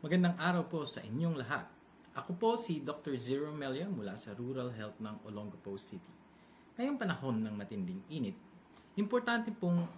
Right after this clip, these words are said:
alam natin kung paano protektahan ang ating sarili laban sa heat exhaustion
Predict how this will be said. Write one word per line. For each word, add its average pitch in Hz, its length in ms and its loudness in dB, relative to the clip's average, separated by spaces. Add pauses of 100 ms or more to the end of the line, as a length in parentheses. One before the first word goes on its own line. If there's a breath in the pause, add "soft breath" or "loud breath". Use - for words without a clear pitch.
(140)
alam 185 240 4
natin 127 400 0
kung 107 320 -4
paano 139 480 -2
protektahan 101 640 -6
ang 87 60 -12 (100)
ating 135 320 -4
sarili 87 400 -8 (720 loud breath)
laban 139 560 -2
sa - 240 -2
heat 202 320 -6
exhaustion 143 800 -4